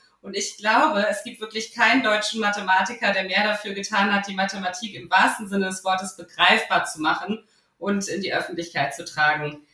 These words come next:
Für alle, die Sie aber noch nicht kennen, Sie sind Mathematiker und Gründer und Direktor des Mathematikums in Gießen, dem ersten mathematischen Mitmachmuseum.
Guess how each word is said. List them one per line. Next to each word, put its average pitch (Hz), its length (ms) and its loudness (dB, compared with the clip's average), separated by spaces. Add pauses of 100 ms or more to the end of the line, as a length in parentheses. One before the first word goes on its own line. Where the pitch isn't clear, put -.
(160)
Für - 240 -4
alle, 214 180 4
die 208 140 0
Sie 185 120 0
aber 175 140 2
noch 180 140 2
nicht 320 300 2
kennen, 190 260 2
Sie 196 100 -4
sind 196 180 0
Mathematiker 220 960 0
und 196 200 -4
Gründer 226 400 0
und 196 180 -2
Direktor 190 340 0
des 196 160 -4
Mathematikums 180 760 -4
in 170 160 -6
Gießen, 262 460 -4
dem 185 160 -4
ersten 196 360 0
mathematischen 175 640 -2
Mitmachmuseum. 214 1000 -4